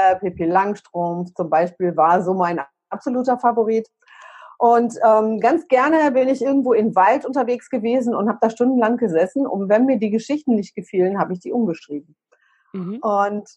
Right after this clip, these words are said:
Speaker 1: ähm, dann irgendwie hat mein Klassenlehrer das mitbekommen und hat dann gesagt, „So, du kannst jetzt auch samstags mal deine Geschichten hier erzählen, da muss ich nicht immer so viel erzählen.“ Und
Speaker 2: Mhm.
Speaker 1: da hat das mit angefangen, ne, dass ich dann eben so meine Geschichten geschrieben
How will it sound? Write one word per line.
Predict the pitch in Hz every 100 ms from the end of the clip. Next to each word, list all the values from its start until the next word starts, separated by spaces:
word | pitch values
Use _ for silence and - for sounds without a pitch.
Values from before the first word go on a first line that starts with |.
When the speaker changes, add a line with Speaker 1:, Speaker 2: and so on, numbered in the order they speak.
| -
Speaker 1:
ähm, | 208 202 202 196 196 180 _ _ _ _ 214
dann | 208 220
irgendwie | 254 330 269 254
hat | 262
mein | 233 196
Klassenlehrer | 180 208 285 285 294 302 294
das | 269 262
mitbekommen | 262 302 269 254 254 269 269 269 269 _ _ _
und | - 226 226
hat | 240
dann | 240 233
gesagt, | 220 214 220 220
„So, | 277 311 320
du | 262
kannst | 277 269 262
jetzt | 220
auch | 208
samstags | 208 220 254 226 226
mal | 226
deine | 220 220
Geschichten | 214 - 302 - 247
hier | 262
erzählen, | 214 214 277 247
da |
muss | 208 247 226 -
ich | 226
nicht | 196 180
immer | 175 160
so | 165 165
viel | 185
erzählen.“ | 151 156 160 - 165 151 156 - _ _ _ _ _ _
Und | 190 180
Speaker 2:
Mhm. | 170
Speaker 1:
da | 175 185 247 311
hat | 330
das | 349 339
mit | 339
angefangen, | 370 392 262 180 - 165 170 170
ne, | 202 349
dass | 311
ich | 285
dann | 254 233
eben | 247 254
so | 233
meine | 226 233
Geschichten | 220 185 285 294 269
geschrieben | 247 240 - 240 247 240 233